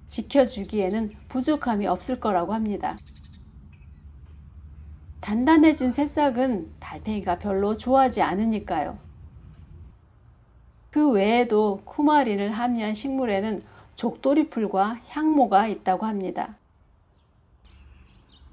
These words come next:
그늘 정원에 이 쿠마린을 함유한 대표주자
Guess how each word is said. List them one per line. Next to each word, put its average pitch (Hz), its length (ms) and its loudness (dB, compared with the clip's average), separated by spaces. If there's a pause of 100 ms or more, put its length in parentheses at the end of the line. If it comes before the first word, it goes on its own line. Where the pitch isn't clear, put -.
(560)
그늘 233 260 -2
정원에 185 380 -2
이 185 200 -6
쿠마린을 311 640 2
함유한 220 600 -2
대표주자 175 680 -6